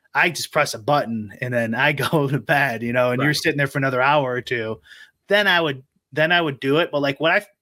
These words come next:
Speaker 1: what I would rather be part of if, if I went down the sports betting avenue is a group. Like, I think I'd be more valuable as, like, a group member with, like, coming up with models and coding, um, maybe finding accounts,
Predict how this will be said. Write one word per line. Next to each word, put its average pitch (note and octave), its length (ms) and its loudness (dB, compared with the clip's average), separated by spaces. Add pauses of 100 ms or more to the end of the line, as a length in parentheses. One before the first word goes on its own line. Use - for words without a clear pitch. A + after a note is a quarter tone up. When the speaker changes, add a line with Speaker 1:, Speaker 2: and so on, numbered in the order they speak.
(480)
Speaker 1:
what C#3+ 140 -4
I D#3 140 2
would G#3+ 140 2
rather G3+ 220 2
be F#3+ 160 -6
part D#3+ 260 0
of F3 140 -2
if, - 180 -8 (220)
if C3+ 120 -10
I C3+ 280 0
went C3+ 180 -4
down B2+ 300 -6
the A#2+ 60 -12
sports - 280 -12
betting A#2 380 -8
avenue C#3 280 -6 (360)
is C3+ 140 -4
a C3 60 -4
group. A2+ 440 -14 (420)
Like, A#2+ 80 -6
I D3 80 0
think D#3 160 -2
I'd D3+ 160 2
be C#3+ 200 0
more B2+ 420 -2
valuable A2+ 760 -4 (340)
as, B2+ 180 -2
like, B2 140 -6
a A#2 60 -6
group C#3 320 -2
member B2 560 -4 (160)
with, A#2+ 420 -8
like, G#2+ 400 -8 (240)
coming B2 260 -2
up A2+ 160 -6
with A2 280 -8
models C#3 520 0
and A2+ 120 -6
coding, B2 840 -2
um, G#2 640 -6 (340)
maybe B2+ 380 -2 (200)
finding C3+ 600 0
accounts, C3+ 720 -2